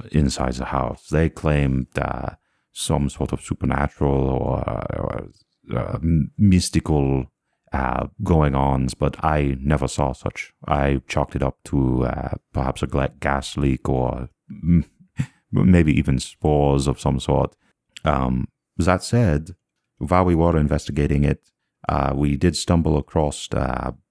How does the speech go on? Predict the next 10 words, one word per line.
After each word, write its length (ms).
a 80
tome 400
of 160
some 200
sort, 400
and, 520
uh, 340
it 300
went 360
missing. 640